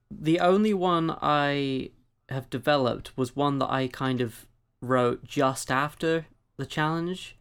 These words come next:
just to, like, for fun. I wrote this song called Sweet Tooth, which is just a limerick.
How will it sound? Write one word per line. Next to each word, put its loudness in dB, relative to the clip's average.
just -6
to, -4
like, -2
for -6
fun. 0
I 0
wrote 4
this -2
song -2
called 0
Sweet -4
Tooth, 0
which -4
is -6
just -6
a -2
limerick. -4